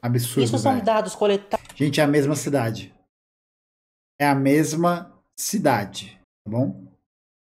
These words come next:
Speaker 1: É a mesma cidade.
Speaker 2: Dados divulgados e não incomoda ninguém, ninguém se levanta. Enquanto há trinta e quatro leitos hospitalares, privados ou públicos, para cada mil habitantes nos Jardins, há zero vírgula setenta e seis para cada mil habitantes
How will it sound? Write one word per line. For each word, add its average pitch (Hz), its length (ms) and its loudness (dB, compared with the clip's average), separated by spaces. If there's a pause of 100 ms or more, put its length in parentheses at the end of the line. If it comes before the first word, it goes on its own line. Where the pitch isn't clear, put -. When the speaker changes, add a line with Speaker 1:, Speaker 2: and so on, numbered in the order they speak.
(180)
Speaker 1:
É 117 80 -2
a 120 80 2
mesma 143 760 2
cidade. - 760 -8
Speaker 2:
Dados 208 300 -2
divulgados 208 520 -2
e 254 60 -2
não 247 80 -6
incomoda 247 320 -2
ninguém, 233 360 -2
ninguém 233 220 -2
se 269 120 -8
levanta. 269 680 -2 (240)
Enquanto 233 560 -2
há 190 80 2
trinta 269 360 -6
e 254 60 -2
quatro 214 340 -4
leitos 220 460 0
hospitalares, 180 720 -2
privados 214 580 -2
ou 214 120 2
públicos, 151 500 -4
para 165 160 0
cada 190 300 -4
mil 247 400 -2
habitantes 196 520 -4
nos 170 120 -8
Jardins, 156 580 -4 (320)
há 160 280 -4 (300)
zero 226 420 0
vírgula 160 460 0
setenta 262 480 -6
e 214 80 -2
seis 196 380 -4
para 190 180 -4
cada 185 240 -4
mil 220 340 -4
habitantes 175 680 -4